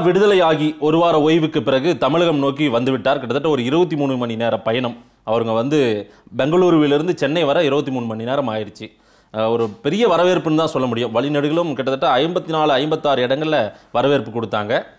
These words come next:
முதல்ல அதிமுக கொடியை பயன்படுத்தக்கூடாதுன்னாங்க. அதுக்கப்புறம் அதிமுக துண்டியே கழுத்துல அவங்க அணிஞ்சுக்கிட்டு ரெண்டு மூன்று சாமி தரிசனத்தெல்லாம் முடிச்சு தமிழ்நாடு வந்துட்டாங்க. இங்க சென்னையில தான் இருக்காங்க. இந்த ரெண்டு நாளா அவர் அமைதியாக தான் இருந்துட்டு இருக்காங்க. ஒரு ந-, இடையில ஒரு பேட்டியும் கொடுத்தாங்க, அவங்க பேசினாங்க.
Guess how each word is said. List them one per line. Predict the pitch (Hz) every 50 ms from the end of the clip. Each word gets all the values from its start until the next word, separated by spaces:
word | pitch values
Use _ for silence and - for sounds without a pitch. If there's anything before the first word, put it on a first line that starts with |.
| _ _ _ _ _
முதல்ல | - 131 147 170 185
அதிமுக | 160 156 170 170 190 190 175 185 170 139
கொடியை | 151 156 160 185 165
பயன்படுத்தக்கூடாதுன்னாங்க. | 151 143 151 156 156 151 131 156 135 139 139 131 127 131 127 123 131
அதுக்கப்புறம் | 165 165 143 135 131 131 160 165 139
அதிமுக | 127 160 175 170 208 190 190 165 175 143 -
துண்டியே | 170 175 202 196 214 208 208 190
கழுத்துல | - 151 143 156 143 165 151
அவங்க | 143 127 120 113 113
அணிஞ்சுக்கிட்டு | 110 110 123 123 123 120 117 117 170 202 196 - - _ _ _ -
ரெண்டு | - 131 135 147
மூன்று | 151 147 139 131 123
சாமி | - 143 143 180 208 202
தரிசனத்தெல்லாம் | 165 170 151 135 139 147 135 120 127 127 139 139
முடிச்சு | 123 120 120 - 139
தமிழ்நாடு | - 117 120 127 127 123 113 104
வந்துட்டாங்க. | 104 104 117 127 117 120 110 101 101 117 - - - _ _ -
இங்க | 113 117
சென்னையில | - 127 123 139 143 139 123
தான் | 131 135
இருக்காங்க. | 117 - - 123 110 101 101 113 - - _ _ _ -
இந்த | 123 127 123
ரெண்டு | 131 151 185
நாளா | 180 175 185 202
அவர் | 196 185 156
அமைதியாக | 147 131 135 151 175 180 180 196 185 175 175
தான் | 180 185 160
இருந்துட்டு | 147 147 156 139
இருக்காங்க. | 135 139 147 175 180
ஒரு | 175 160 139 120 - - - -
ந-, | 143 139 151 160 160 156
இடையில | 165 214 240 254 226
ஒரு | 196 180 156
பேட்டியும் | 123 - 185 208 220 - 214 202 196 185
கொடுத்தாங்க, | 151 143 135 127 143 131 120
அவங்க | 113 110 107 - - 135
பேசினாங்க. | 135 - 127 113 104 98 101 -